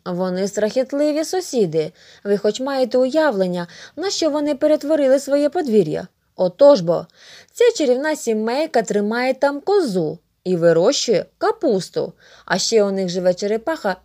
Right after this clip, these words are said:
яку вони називають Шварценеггер». «Шумахер», спокійно виправила його мама. Вона поклала містерові Тагу руку на плече, а тоді легенько підштовхнула сусіда у напрямку до його власного будинку.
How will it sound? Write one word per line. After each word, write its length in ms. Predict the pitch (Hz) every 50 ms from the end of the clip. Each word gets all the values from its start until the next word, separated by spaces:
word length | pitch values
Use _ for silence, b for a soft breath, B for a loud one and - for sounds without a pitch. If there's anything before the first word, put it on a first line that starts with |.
| -
яку 300 | - 370 392 370 - 311
вони 280 | 254 254 269 254 254 247
називають 560 | 233 226 214 190 220 208 220 226 220 220 214 _ b b b
Шварценеггер». 920 | b - - 277 269 254 247 - - 269 247 214 175 165 165 156 156 - _ _ _ _ _ _ _ -
«Шумахер», 720 | - - 294 370 415 311 214 180 175 175 - 185 175 180 B B B B B
спокійно 640 | B - - 403 403 - - 240 247 269 277 277 233
виправила 540 | 202 214 208 - 220 247 240 254 240 208
його 260 | 175 175 180 180 208 220
мама. 420 | 220 220 196 175 160 156 147 - _ _ _ _ - - -
Вона 280 | 190 208 254 330 466 466
поклала 540 | 453 - 269 262 - 247 254 254 233 233 220
містерові 600 | 208 208 233 233 - - 208 196 196 180 180 185
Тагу 440 | 185 - - 240 247 240 240 247 - -
руку 400 | 269 269 262 254 240 - 254 247
на 160 | 254 262 254
плече, 500 | - 294 320 311 - - 190 175 165 170 B B B B B B
а 100 | B 202
тоді 440 | 202 - 214 196 180 208 214 202 -
легенько 680 | - 202 214 226 226 233 277 311 311 294 285 - 277 269 269 B B B _
підштовхнула 720 | - - - - - 311 262 - 262 247 277 285 285 277
сусіда 500 | 269 - 254 226 220 - 240 233 208 240
у 160 | 240 - 254
напрямку 580 | 254 233 214 196 202 - 208 220 220 214 - 220
до 120 | 185 185
його 280 | 208 208 214 202 220 240
власного 540 | 220 190 180 175 180 180 - 220 208 220 254
будинку. 580 | 247 277 277 208 196 170 160 156 - - -